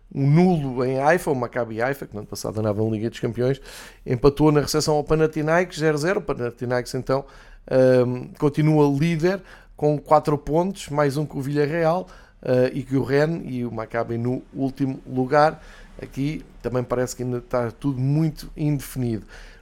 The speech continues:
No grupo G, eh, lembram-se do Xerife há uns anos andar a surpreender a Europa do futebol com vitórias inesperadas, eh, na Liga dos Campeões?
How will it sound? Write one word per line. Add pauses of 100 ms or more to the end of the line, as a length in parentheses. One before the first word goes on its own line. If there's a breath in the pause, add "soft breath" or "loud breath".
No
grupo
G, (460 soft breath)
eh,
lembram-se
do
Xerife
há
uns
anos
andar
a
surpreender
a
Europa
do
futebol
com
vitórias (400 loud breath)
inesperadas,
eh, (300 loud breath)
na
Liga
dos
Campeões?